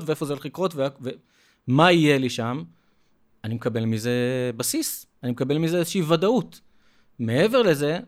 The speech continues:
זה נותן לי המון משמעות. אם בפודקאסט הקודם דיברנו על זהות, ועל, אה, מה הזהות שלי, ואיך היא נבנית לאורך ההתפתחות שלי ב-,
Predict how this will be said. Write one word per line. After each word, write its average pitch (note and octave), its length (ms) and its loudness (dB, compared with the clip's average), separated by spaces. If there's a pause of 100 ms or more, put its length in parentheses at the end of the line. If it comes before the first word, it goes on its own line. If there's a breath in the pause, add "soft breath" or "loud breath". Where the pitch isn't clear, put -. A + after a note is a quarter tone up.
(120)
זה A#2 120 -4
נותן B2+ 240 -4
לי E3 120 -2
המון C#3 320 0
משמעות. C3 720 -6 (460)
אם C3+ 140 2
בפודקאסט C3 600 0
הקודם C#3 280 -4
דיברנו C3+ 380 -2
על B2+ 120 -2
זהות, A2+ 540 -4 (560)
ועל, A#2+ 280 0
אה, A#2 160 4
מה B2+ 160 2
הזהות C3+ 460 0
שלי, F#3 380 4
ואיך B2+ 200 0
היא D3 80 -2
נבנית C#3 540 2
לאורך C3+ 240 -2
ההתפתחות C#3 480 -8
שלי C#3+ 260 -4
ב-, A#2 480 -4